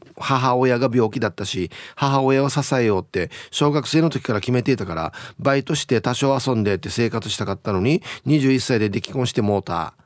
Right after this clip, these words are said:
まあ、形は変わったけど、子供見ながら母親を支えられたかな。本当はエジプトに行きたかったんだけどね。今は家族のために毎日頑張るっていう感じだから、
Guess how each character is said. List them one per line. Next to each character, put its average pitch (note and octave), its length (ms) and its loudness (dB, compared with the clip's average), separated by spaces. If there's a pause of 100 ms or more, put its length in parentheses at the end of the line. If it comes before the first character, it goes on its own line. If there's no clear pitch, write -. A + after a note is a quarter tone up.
(160)
ま C#3 220 2
あ、 - 0 - (160)
形 E3 320 0
は F3+ 100 4
変 A3 80 2
わ A3 60 2
っ A#3+ 40 -6
た - 100 -2
け C3+ 100 2
ど、 C3 260 4
子 C#3+ 140 -4
供 E3+ 180 4
見 E3 100 4
な C#3 120 2
が C3+ 100 2
ら C#3+ 80 0
母 C3 280 2
親 C3 200 4
を C#3+ 60 2
支 C#3 120 -4 (120)
え C3 80 2
ら B2 100 2
れ A#2+ 60 -8
た D3+ 100 -4
か B2+ 80 -2
な。 A#2+ 280 2 (400)
本 D#3 180 2
当 E3+ 100 4
は E3 120 4
エ E3 80 4
ジ C#3+ 120 -2
プ E3+ 100 -4
ト F3 100 4
に F3 80 6
行 D3+ 80 0
き - 20 -18
た - 100 0
か D#3+ 80 2
っ - 40 -4
た D#3 140 -2
ん D3 40 2
だ D3 80 4
け C#3 60 2
ど G#2+ 100 0
ね。 G2+ 260 2 (540)
今 E3 160 6
は D3+ 100 4
家 E3+ 120 2
族 D#3+ 180 2
の C#3+ 100 2
た C#3 100 2
め C3+ 80 4
に B2+ 80 2
毎 D3+ 180 4
日 C3+ 140 -2
頑 C3+ 160 2
張 C3+ 180 2
る - 20 -6
っ - 40 -20
て A#2+ 100 0
い - 20 2
う A2+ 40 0
感 C3 160 -2
じ B2 80 0
だ A2 120 0
か G#2+ 80 -2
ら、 F#2+ 180 0